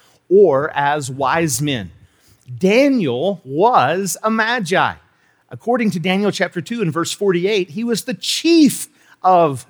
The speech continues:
the magi's. Now, Daniel had earned that reputation because of he was able to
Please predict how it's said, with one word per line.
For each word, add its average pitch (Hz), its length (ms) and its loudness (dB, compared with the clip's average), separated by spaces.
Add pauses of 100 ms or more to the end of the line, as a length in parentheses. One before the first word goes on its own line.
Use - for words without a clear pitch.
(140)
the 151 80 -2
magi's. 127 840 -6 (600)
Now, 175 120 -2
Daniel 247 480 2
had 165 300 -2
earned 240 280 0
that 160 180 0
reputation 156 840 -6
because 147 480 -6
of 135 80 -12
he 185 120 -12
was 165 180 -6
able 147 300 -4
to 131 300 -10